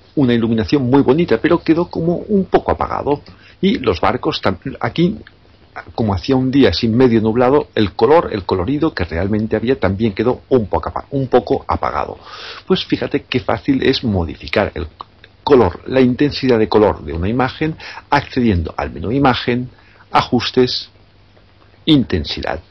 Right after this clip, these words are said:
En la parte de aquí, fíjate, tienes la intensidad del color,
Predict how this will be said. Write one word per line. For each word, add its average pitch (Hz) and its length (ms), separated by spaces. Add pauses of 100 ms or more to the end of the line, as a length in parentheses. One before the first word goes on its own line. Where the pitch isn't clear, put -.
(1160)
En 87 160
la 55 100
parte - 280
de 117 80
aquí, 185 280 (160)
fíjate, 143 340
tienes 135 380
la 101 100
intensidad 98 800 (240)
del 101 300
color, - 300